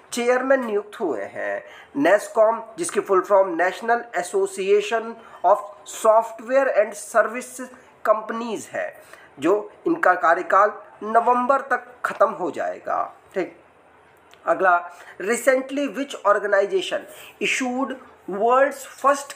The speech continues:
carbon removal bond to fund Amazon reforestation। तो हाल ही में किस संगठन ने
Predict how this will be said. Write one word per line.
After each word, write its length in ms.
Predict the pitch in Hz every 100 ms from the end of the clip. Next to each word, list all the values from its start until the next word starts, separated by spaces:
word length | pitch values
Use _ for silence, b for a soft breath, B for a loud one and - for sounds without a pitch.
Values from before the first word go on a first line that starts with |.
| -
carbon 460 | 190 202 208 254 214
removal 440 | 185 196 208 220 220 - B B 135
bond 320 | 202 226 262 247 240
to 260 | 254 - -
fund 240 | 214 220 240 B B B 185
Amazon 460 | 226 240 226 262 - 160
reforestation। 1400 | 170 247 254 220 175 165 - 170 123 - 95 95 95
तो 60 | 131
हाल 300 | - 151 190
ही 120 | 196
में 320 | 202 208 208 208 B B B
किस 200 | - 190
संगठन 680 | - - 226 202 - - 185
ने 200 | 135 104